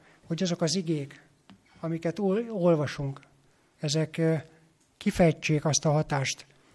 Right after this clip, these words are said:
amit, ö, amit Isten, Isten szán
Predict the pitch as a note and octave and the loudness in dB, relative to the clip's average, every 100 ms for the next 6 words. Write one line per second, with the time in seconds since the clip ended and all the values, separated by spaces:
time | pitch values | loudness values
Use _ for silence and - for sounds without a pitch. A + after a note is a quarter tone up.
0 | _ - D3 D3+ D3 D#3+ D#3 E3 - D#3+ | _ -4 -2 -2 -2 -2 -4 -4 -6 -6
1 | D#3+ E3+ D#3+ D#3+ D3+ C3+ _ _ _ _ | -4 -4 -4 -4 -4 -10 _ _ _ _
2 | _ _ _ _ _ _ _ _ _ _ | _ _ _ _ _ _ _ _ _ _
3 | _ _ _ - _ - F3 E3+ D#3+ - | _ _ _ -20 _ -12 -8 -4 -2 -2
4 | - D#3 D3 | -4 -4 -6